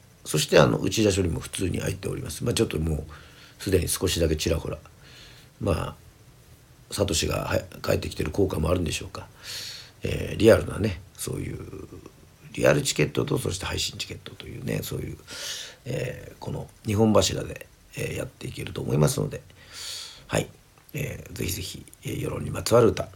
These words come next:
民謡なり、なんなり、えー、まあ、最終的に判断するのは私ですけども、ぜひ楽しみにして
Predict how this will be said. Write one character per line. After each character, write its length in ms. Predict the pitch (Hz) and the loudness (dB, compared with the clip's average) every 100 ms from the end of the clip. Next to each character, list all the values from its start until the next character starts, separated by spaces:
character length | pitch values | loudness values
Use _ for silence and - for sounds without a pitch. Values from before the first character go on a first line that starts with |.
| - - - - - - | -20 -20 -20 -20 -20 -10
民 140 | - 50 | -4 -2
謡 180 | 50 - | -2 -2
な 100 | 50 | -4
り、 140 | - - - - | -6 -14 -20 -10
な 100 | - | -6
ん 80 | 87 | -4
な 80 | - | -6
り、 80 | - - - | -10 -20 -10
え 440 | - - 80 - - | -6 -6 -8 -12 -12
ー、 60 | |
ま 60 | - | -6
あ、 20 | |
最 160 | - 117 | 0 2
終 120 | 127 | 4
的 120 | 127 | 4
に 120 | 113 | 4
判 160 | 95 90 | 2 0
断 120 | 73 | -2
す 140 | - - | -4 -6
る 80 | |
の 60 | - | -6
は 60 | - | -6
私 260 | - - | -6 -6
で 60 | - | -6
す 100 | - | -8
け 80 | - | -8
ど 80 | - | -10
も、 120 | - - - - - - - - | -10 -8 -6 -4 -6 -10 -12 -6
ぜ 100 | - | -4
ひ 120 | 90 | -2
楽 200 | - 92 | -2 0
し 80 | 85 | 2
み 100 | 98 | 2
に 60 | 85 | 2
し 40 | |
て 220 | - 90 | 2 0